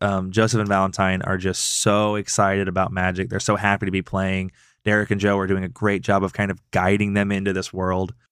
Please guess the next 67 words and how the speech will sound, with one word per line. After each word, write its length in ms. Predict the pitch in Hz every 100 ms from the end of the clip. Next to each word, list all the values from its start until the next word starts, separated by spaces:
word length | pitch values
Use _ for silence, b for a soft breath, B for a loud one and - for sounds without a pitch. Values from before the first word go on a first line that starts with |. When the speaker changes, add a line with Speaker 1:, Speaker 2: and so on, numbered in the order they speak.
| -
Speaker 2:
I, 120 | 180
I 120 | 196 202
recommend 340 | 208 185 160
checking 200 | 143 131
them 120 | 117
out, 240 | 104 107 113
if 80 | 120
Speaker 1:
Yeah, 60 |
Speaker 2:
anything, 180 | 117 117
Speaker 1:
it's, 80 | 113
Speaker 2:
to 20 |
hear 140 | 107 110
our 200 | 101 104
episode. 440 | 101 98 - 107
Speaker 1:
it's 60 | 180
Speaker 2:
But 60 | 151
listen 260 | - -
to 40 | 226
Speaker 1:
super 120 | 185
Speaker 2:
other 80 | 175
stuff. 220 | - 139
Speaker 1:
fun. 180 | 135 135
Like, 220 | 151 143
I 100 | 147
listen 300 | 160 165 156
to 100 | 143
'em 80 | 139
every 220 | 131 127
week. 180 | 110 98
Speaker 2:
Yep, 120 | 160 -
me 140 | 147
too. 80 | 147
Speaker 1:
Every, 180 | 143 147
every, 320 | 147 160 160
I've 220 | 143 139 127
listened 240 | 147 131 143
to 60 |
every 160 | 147 151
single 220 | 151 139
episode. 580 | 131 135 127 135 135 131 _ -
Speaker 2:
Yep. 140 | 131
Speaker 1:
It's 260 | 127 127 -
just 180 | - 131
a 60 | 131
great 160 | 123
time. 160 | 127 127
I've 120 | 135
been 140 | 143
on 160 | 143 143
there 180 | 139 131
before 560 | - 127 180 156 151 -
as 160 | 143 131
well. 200 | 135 131
There 100 | 131
was 140 | 127
an 60 | 131
episode 340 | 127 135 131
when, 260 | 127 127 123
uh, 300 | 107 95 101 _ _ -
we 60 | 147
were 80 | 131
talking 180 | 135
about 160 | 131 131
Modern 240 | 120 123
Horizons 400 | 127 131 127 131
two. 220 | - 160 165
Speaker 2:
Yep. 140 | 151